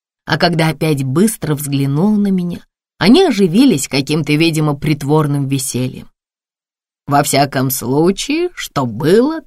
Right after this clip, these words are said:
то прошло. И теперь настала пора смотреть в будущее. У меня есть для тебя сюрприз".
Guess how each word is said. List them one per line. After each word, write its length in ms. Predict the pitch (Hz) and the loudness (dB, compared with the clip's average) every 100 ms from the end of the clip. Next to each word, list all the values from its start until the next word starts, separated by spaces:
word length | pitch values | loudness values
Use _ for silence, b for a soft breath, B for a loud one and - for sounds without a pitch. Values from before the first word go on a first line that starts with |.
| - | -6
то 160 | 135 | -4
прошло. 680 | 135 135 127 - - 120 - _ _ _ _ _ _ | -4 -4 -6 -6 -10 -12 -14 _ _ _ _ _ _
И 200 | - 214 | 2 2
теперь 600 | - 202 - 160 190 202 | 4 2 2 2 4 4
настала 560 | 185 165 - 143 156 156 | 2 0 0 2 4 4
пора 420 | 151 143 147 151 | 2 2 4 4
смотреть 540 | 151 139 139 135 147 127 | 2 -2 0 2 0 0
в 60 | |
будущее. 680 | 127 151 143 127 - - 123 - _ _ _ | -2 0 0 -2 -4 -10 -14 -20 _ _ _
У 120 | - 226 | 2 4
меня 360 | 180 156 165 | 4 2 2
есть 280 | 233 175 135 | 2 2 0
для 180 | 127 139 | -2 -2
тебя 280 | 143 143 165 | 0 2 2
сюрприз". 680 | - 135 131 135 127 - | 0 -4 -6 -10 -8 -12